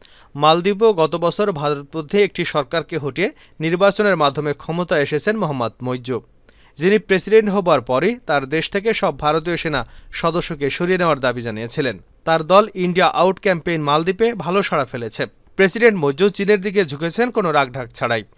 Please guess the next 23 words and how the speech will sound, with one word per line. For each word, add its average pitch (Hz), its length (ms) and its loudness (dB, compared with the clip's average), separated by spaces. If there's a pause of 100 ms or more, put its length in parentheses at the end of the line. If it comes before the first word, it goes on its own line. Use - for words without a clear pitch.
(140)
এমনকি 180 460 0
যে 175 160 0
ভুটান 147 380 0
সামরিক, 143 420 -4 (340)
বৈদেশিক 165 520 -2
বা 147 100 4 (100)
অর্থনৈতিক 160 600 -2 (180)
প্রায় 185 200 4
সব 208 280 2
ক্ষেত্রেই 226 380 2
ভারতের 165 320 -2
উপর 123 160 -8
নির্ভরশীল। 123 500 -2 (280)
তারাও 139 280 4
চীনের 180 340 -2
সাথে 160 180 -2 (340)
আলাদাভাবে 160 560 2
সীমান্ত 151 400 -2
আলোচনা 135 400 0
শুরু 156 200 -8
করেছে। 110 340 -6 (300)
কূটনৈতিক 208 540 0
সম্পর্ক 165 400 -4